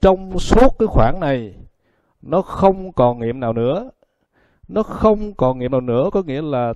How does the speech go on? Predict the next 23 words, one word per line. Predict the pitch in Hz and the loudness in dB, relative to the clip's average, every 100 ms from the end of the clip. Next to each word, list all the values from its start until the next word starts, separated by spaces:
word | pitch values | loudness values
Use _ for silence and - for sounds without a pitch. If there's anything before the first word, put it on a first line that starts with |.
| - | -2
trong | 160 151 | -2 2
khoảng | - 113 147 | 2 2 0
đó | 165 | -2
nó | |
không | 160 151 127 | -2 0 0
đổi | 101 123 | 0 0
dấu. | 131 151 - - - - _ _ _ _ _ | -2 -4 -8 -20 -20 -20 _ _ _ _ _
Hiểu | 110 113 | -6 -4
nào? | 123 95 - _ _ _ _ | -4 -8 -14 _ _ _ _
Nó | 175 | -4
không | 156 139 | -2 0
đổi | 113 | 0
dấu. | 131 131 - - _ _ _ _ _ | 0 -6 -8 -14 _ _ _ _ _
Nghĩa | 120 | -4
là | 143 | -2
mình | 135 127 | 0 -2
lấy | 135 190 | -2 -2
một | 165 | -2
cái | 160 | -2
số | - 196 220 | 4 6 6
làm | 139 120 | 4 0
đại | 117 120 | -2 -2
diện, | 131 123 143 | 0 0 0